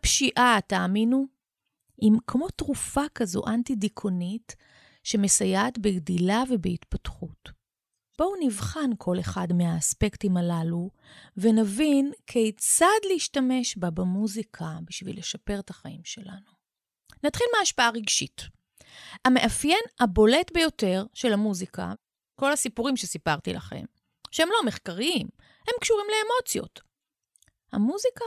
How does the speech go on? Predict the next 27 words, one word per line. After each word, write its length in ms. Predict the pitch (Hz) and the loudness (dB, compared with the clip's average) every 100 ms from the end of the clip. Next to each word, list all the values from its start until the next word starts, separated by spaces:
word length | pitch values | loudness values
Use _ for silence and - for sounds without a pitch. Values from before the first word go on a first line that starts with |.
| 359 | -6
מעבירה 400 | 247 220 254 359 359 | -6 -4 -6 -6 -8
רגש. 540 | 320 247 190 - - _ _ _ - _ - - | -10 -10 -12 -14 -20 _ _ _ -20 _ -20 -10
כאשר 240 | 175 - 466 | -4 0 0
אנחנו 220 | 427 349 | -2 -4
שואלים 360 | - 311 311 339 | -2 2 2 0
את 100 | 349 | -2
עצמנו, 400 | 311 262 240 240 _ _ - | -2 0 0 0 _ _ 0
"למה 420 | 214 240 392 523 466 | 4 6 6 4 0
אני 100 | 370 | 2
אוהב 240 | 285 208 | 2 2
את 120 | 175 170 | -2 -8
זה? 100 | - 208 202 | -14 -8 2
למה 140 | 277 453 508 | 2 2 2
אני 80 | 466 | 2
אוהב 120 | 427 | 2
את 60 | 403 | 0
המוזיקה 520 | 349 311 262 - 247 | -2 -4 -6 0 0
הזאת?" 380 | 233 247 262 _ - _ - | 4 2 2 _ -20 _ -4
סביר 600 | - 190 160 156 202 440 480 | -2 -2 -4 -6 2 2 4
שהתשובה 440 | 427 - 247 285 | 0 -2 -2 -2
תהיה 320 | - 208 240 392 466 | -2 -4 -2 -2 -4
קשורה 420 | - - 180 220 - | -8 -6 -2 0 0
לרגש 840 | 190 180 170 220 330 466 539 - - _ - _ - | -4 -6 -4 -4 0 0 0 -2 -8 _ -20 _ -8
שאותה 300 | - 339 480 494 480 | -2 2 2 2 -2
מוזיקה 320 | 440 453 466 427 | 0 -2 -2 -4
מבטאת 420 | 370 403 403 403 339 | -4 -2 0 0 2
בעבורנו. 760 | 381 302 330 294 285 269 254 | 0 0 -2 2 2 2 0